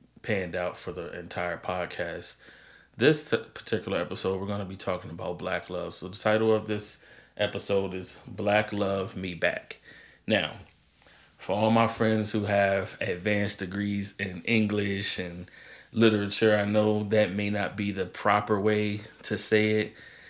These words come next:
and I had to reach out to my homegirl Shania this week just to get some feedback on some of how I'm actually, uh, wording things. I wanna make sure I'm getting some things right.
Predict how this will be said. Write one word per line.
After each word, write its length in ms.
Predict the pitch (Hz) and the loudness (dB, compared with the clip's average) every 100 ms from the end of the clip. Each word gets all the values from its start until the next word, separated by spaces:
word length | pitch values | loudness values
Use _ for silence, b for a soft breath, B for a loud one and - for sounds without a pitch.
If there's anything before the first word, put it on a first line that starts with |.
| B B | B B
and 200 | 98 95 | -6 -4
I 40 | |
had 280 | 98 98 95 | -2 0 -2
to 80 | 98 | -2
reach 280 | 107 104 | -2 2
out 360 | 107 101 98 - B B - | 4 4 2 -4 B B -4
to 140 | 117 | -2
my 140 | 95 95 | 0 0
homegirl 460 | 104 101 98 98 | 0 0 -2 -2
Shania 520 | 95 - 95 113 107 | -2 -4 0 2 2
this 220 | 95 95 - | 0 -6 -6
week 340 | 95 95 - b b b b b 98 | -8 -10 -12 b b b b b -8
just 220 | 101 101 | -6 -6
to 60 | |
get 220 | 98 107 95 | -2 -2 -2
some 180 | - | -4
feedback 680 | 95 - 113 110 90 101 95 | -4 4 6 6 2 0 -2
on 120 | 98 | -6
some 320 | 95 - 101 | -4 -2 -2
of 320 | 98 95 95 - _ _ | -2 -2 -4 -8 _ _
how 280 | - 107 101 | 4 6 6
I'm 220 | 98 90 85 | 2 -4 -2
actually, 540 | 101 - 98 92 90 - b b b b b - | -2 -2 -6 -6 -10 -14 b b b b b -14
uh, 240 | - - | -12 -10
wording 520 | 87 120 120 107 98 | 6 10 10 10 4
things. 360 | 95 98 98 98 | -2 -2 -2 -2
I 40 | |
wanna 200 | 98 98 | -2 -2
make 240 | 95 101 98 | -2 -4 -4
sure 160 | - | -4
I'm 140 | 95 95 | -4 -4
getting 220 | 95 85 | -6 -6
some 240 | - 98 | -4 -4
things 380 | 92 92 90 92 | -4 -6 -8 -8
right. 300 | 95 90 78 | -6 -6 -8